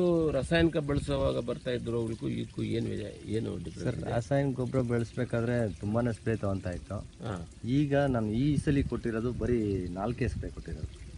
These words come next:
Speaker 1: ಬರೀ ನಾಲ್ಕು ಸ್ಪ್ರೇ?
Speaker 2: ಬರೀ ನಾಲ್ಕು ಸ್ಪ್ರೇ.
Speaker 1: ಟೋಟಲ್ ಕ್ರಾಪ್
Speaker 2: ಟೋಟಲ್
Speaker 1: ಎಲ್ಲ
Speaker 2: ಆಗಿ ನಾಲ್ಕು,
Speaker 1: ಸೇರಿ?
Speaker 2: ನಾಲ್ಕು ಸ್ಪ್ರೇ ಕೊಟ್ಟಿದ್ದೀನಿ.
Speaker 1: ನಾಲ್ಕು
Speaker 2: ನನ್
Speaker 1: ಸ್ಪ್ರೇ?
Speaker 2: ಜೊತೆ ಇನ್ನೊಬ್ರು ಕಟಿಂಗ್ ಹಾಕಿದ್ದಾರೆ.
Speaker 1: ಹಾ.
Speaker 2: ಅವ್ರದ್ದು ಒಟ್ಟು ಹದಿನಾರು ಸ್ಪ್ರೇ ಆಗಿದೆ.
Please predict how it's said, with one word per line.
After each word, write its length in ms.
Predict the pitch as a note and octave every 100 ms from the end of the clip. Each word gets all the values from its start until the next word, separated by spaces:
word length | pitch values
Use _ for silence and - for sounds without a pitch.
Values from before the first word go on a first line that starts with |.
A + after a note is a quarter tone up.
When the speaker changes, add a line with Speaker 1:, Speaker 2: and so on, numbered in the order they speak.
| -
Speaker 1:
ಬರೀ 180 | A#2+ D#3
ನಾಲ್ಕು 220 | D#3+ C#3+
ಸ್ಪ್ರೇ? 140 | C#3+ G#2+
Speaker 2:
ಬರೀ 160 | C#3
ನಾಲ್ಕು 180 | C#3 G2+
ಸ್ಪ್ರೇ. 160 | A2+ D#3+
Speaker 1:
ಟೋಟಲ್ 220 | D#3 D#3
ಕ್ರಾಪ್ 280 | - C#3+ C#3+
Speaker 2:
ಟೋಟಲ್ 140 | D3+
Speaker 1:
ಎಲ್ಲ 100 | C#3+
Speaker 2:
ಆಗಿ 100 | C#3+
ನಾಲ್ಕು, 160 | - -
Speaker 1:
ಸೇರಿ? 100 | -
Speaker 2:
ನಾಲ್ಕು 240 | A#2 A#2+
ಸ್ಪ್ರೇ 180 | - G#2
ಕೊಟ್ಟಿದ್ದೀನಿ. 540 | - - D#2+ - -
Speaker 1:
ನಾಲ್ಕು 220 | - B2 B2
Speaker 2:
ನನ್ 160 | C#3
Speaker 1:
ಸ್ಪ್ರೇ? 120 | D#3
Speaker 2:
ಜೊತೆ 320 | F3 F3 E3+ D#3
ಇನ್ನೊಬ್ರು 480 | D3 D#3 C#3+ C3
ಕಟಿಂಗ್ 260 | G#2+ G#2 A2+
ಹಾಕಿದ್ದಾರೆ. 360 | G#2 F#2+ F2+ F#2
Speaker 1:
ಹಾ. 400 | - - A2+ F#2
Speaker 2:
ಅವ್ರದ್ದು 280 | A2+ B2+ B2+
ಒಟ್ಟು 260 | B2 F3+
ಹದಿನಾರು 380 | B2 B2 C#3+ C3+
ಸ್ಪ್ರೇ 220 | A#2+ -
ಆಗಿದೆ. 260 | G#2+ E2+ D#2